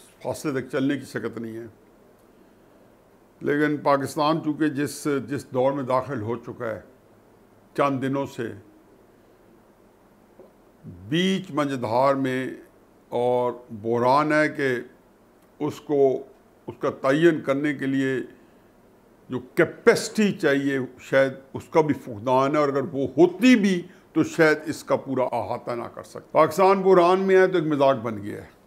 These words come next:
अल्लाह का बस हमारे को आख-, अजीब व गरीब एक आजमाइश है कि ये बहरान ही था ना जिससे उन्नीस सौ इकहत्तर में पाकिस्तान तोड़ा, बहरान ही था ना जिसमें इतनी जंगें हारी, ये बहरान ही था ना कि बेशुमार मौके पे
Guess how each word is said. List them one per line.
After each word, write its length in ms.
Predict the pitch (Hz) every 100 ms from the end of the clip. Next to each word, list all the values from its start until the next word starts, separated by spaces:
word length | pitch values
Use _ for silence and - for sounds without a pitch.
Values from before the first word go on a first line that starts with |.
| _ _ _ _ _ -
अल्लाह 240 | 131 147
का 200 | 143 147 143 - - _ _ -
बस 200 | 113 -
हमारे 280 | 117 120 127
को 180 | 127 131
आख-, 360 | 120 131 131
अजीब 280 | - 117 127
व 120 | 135
गरीब 300 | 123 131 143
एक 160 | 117 113
आजमाइश 440 | 104 120 135 135
है 140 | 147 117 - _ _ _ _ _ _ _ _ _ _ -
कि 60 |
ये 100 | 127
बहरान 420 | 123 143 143 160
ही 60 | 185
था 200 | 160 165
ना 80 | 170
जिससे 260 | 160 151 165
उन्नीस 260 | 151 151
सौ 60 | 156
इकहत्तर 300 | 131 139 147
में 120 | 139
पाकिस्तान 400 | 131 123 - 127
तोड़ा, 280 | 120 127 117 113 -
बहरान 380 | 113 127 135 170
ही 60 | 180
था 140 | 160
ना 80 | 175
जिसमें 300 | 175 151 151
इतनी 160 | 143 151
जंगें 260 | 123 127 131
हारी, 220 | 110 113 107 107 _ _ _ _ -
ये 80 | 123
बहरान 420 | 120 135 147 180
ही 80 | 190
था 200 | 170 160
ना 100 | 180
कि 100 | 160
बेशुमार 540 | 131 143 - 143 151 156
मौके 300 | 139 139 165
पे 120 | 135